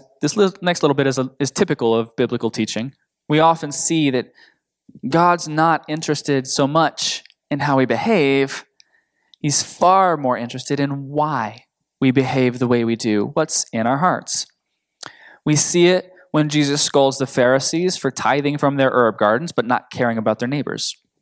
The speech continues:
We see it when a humble prayer in private by a sinner is praised higher than a loud and boisterous speech given to seek personal gain.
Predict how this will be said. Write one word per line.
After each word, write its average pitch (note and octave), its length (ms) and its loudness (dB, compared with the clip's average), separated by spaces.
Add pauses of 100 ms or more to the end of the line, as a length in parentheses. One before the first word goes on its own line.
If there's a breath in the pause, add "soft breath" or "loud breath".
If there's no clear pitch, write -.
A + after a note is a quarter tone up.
(520)
We G2+ 100 -2
see A#2 340 0
it C3+ 200 2 (280 loud breath)
when C3 100 0
a B2 60 0
humble D#3+ 480 0
prayer B2 600 -2
in C3+ 160 -4
private B2 520 0
by A#2+ 140 0
a A#2 100 0
sinner A#2 500 -4 (420 soft breath)
is B2 100 -6
praised C3+ 320 0
higher A#2 540 0 (220 loud breath)
than A#2+ 360 0
a B2 140 2
loud B2+ 300 2
and A#2 160 -6
boisterous B2 440 2
speech - 420 -4
given A2+ 180 -4
to G#2 60 -2
seek - 240 -4
personal - 280 -6
gain. A2 440 -4